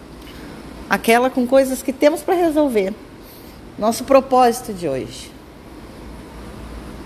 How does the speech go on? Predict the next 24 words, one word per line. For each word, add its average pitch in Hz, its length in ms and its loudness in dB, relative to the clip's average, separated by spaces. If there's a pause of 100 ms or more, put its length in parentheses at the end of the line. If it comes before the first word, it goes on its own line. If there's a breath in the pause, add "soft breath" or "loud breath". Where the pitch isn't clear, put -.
(140)
Vejam 240 400 4
todas 349 280 0
essas 381 180 -2
coisas 311 420 2
belas 247 580 4
que - 80 -8
vocês 208 260 -4
guardaram 202 600 2
dentro 185 320 -4
dessa 165 240 -6
caixinha. 214 640 -6 (1040 loud breath)
Sintam 269 520 2
o 262 40 0
sentimento 269 800 0
que 254 100 -2
esses 226 220 -4
pensamentos 233 680 -2 (180)
traz 185 580 -2 (960 loud breath)
no 190 140 -4
centro 214 500 0
do 180 80 -2
peito 180 360 0
de 151 100 -8
vocês. 185 720 -2